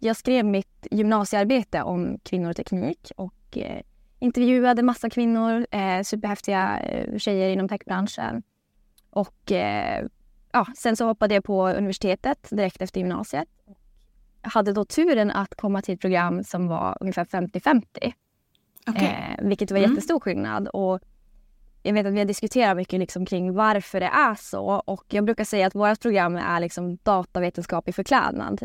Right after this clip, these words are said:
Speaker 1: lite grann. Eh, för att vi är systerprogram till datavetenskap och vi läser i princip samma grund som dem. Eh, och det är egentligen bara typ på de valbara kurserna som vi liksom skiljer oss åt, eh, i stort. Så att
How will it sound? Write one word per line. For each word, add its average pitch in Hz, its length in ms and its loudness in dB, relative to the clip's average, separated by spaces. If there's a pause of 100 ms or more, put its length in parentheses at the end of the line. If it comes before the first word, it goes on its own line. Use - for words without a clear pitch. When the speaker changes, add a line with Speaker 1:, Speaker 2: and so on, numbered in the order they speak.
Speaker 1:
lite 185 200 -4
grann. - 300 -2 (720)
Eh, 196 960 -2
för 277 80 2
att 247 80 2
vi 262 100 4
är 302 180 6
systerprogram 202 540 2
till 196 100 -2
datavetenskap 175 760 0
och 180 100 -4
vi 190 40 2
läser 247 360 4
i 233 60 2
princip 185 380 -4 (220)
samma 175 300 2
grund 180 240 -2
som 175 160 -4
dem. 98 280 -2 (560)
Eh, 175 240 -2
och - 180 0
det 190 80 2
är 190 60 4
egentligen 185 340 2
bara 170 180 2
typ 170 180 -4
på 180 120 -2
de 175 100 -2
valbara 185 380 2
kurserna 175 360 -6
som 170 180 -8
vi 175 80 -2
liksom 170 300 -6
skiljer 170 360 -2
oss 175 120 -6
åt, - 460 -6 (180)
eh, 127 400 -8 (520)
i - 80 -2
stort. - 440 -2 (800)
Så - 160 0
att - 240 -6